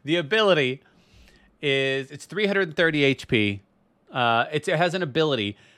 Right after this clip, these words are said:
Protective D N A. Your opponent, your Pokemon in play take thirty less damage from attacks by your opponent's Pokemon V Star. It's, honestly, i-,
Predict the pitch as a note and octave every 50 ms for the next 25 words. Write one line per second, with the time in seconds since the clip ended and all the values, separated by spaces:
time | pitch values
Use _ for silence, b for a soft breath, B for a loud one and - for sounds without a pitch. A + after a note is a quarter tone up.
0 | b b - A#2+ - - E3+ E3+ E3 - F#3+ F3 C#3+ C3 D3+ D3+ C#3+ C3 B2 A2+
1 | G#2+ G2+ G2+ G#2+ A2+ A2+ - - D3+ D#3 D#3+ F3 E3 D3+ - - G3 G#3+ G#3+ -
2 | G#3 F#3+ F3+ F3 F3 F3 F3 D#3+ D3+ - - D3 C3+ C3 A#2+ - C3 A#2+ - _
3 | - F3 F3+ F#3+ F#3+ F#3+ F#3 D#3+ D3+ D3+ C#3+ - - A#2 A2+ B2+ C3 B2+ A#2 A2+
4 | G#2+ - - _ D3 D#3+ E3 C#3 A#2 - _ - - F3+ C#3 A2+ A2+ - _ -
5 | - - b b b b b b b b _ - C#3 C#3+ D3+ D3+ D3 C#3 - -
6 | D#3+ D#3+ E3+ F3 F3+ F3+ - - - _ _ - - E3 D#3+ - E3+ D#3 D3+ D3
7 | D3 C#3+ C3 A2+ A2+ C3 C3+ C#3 C3+ C3 C3 - - - - D3 A#2 F#2+ E2+ D#2
8 | E2 - b b b b b b b b b b - F3+ F3+ F3+ - - - -
9 | b b b b b b b b b b - F3+ G3+ A3 A3+ G3+ - G#3+ G#3 F3+
10 | F3+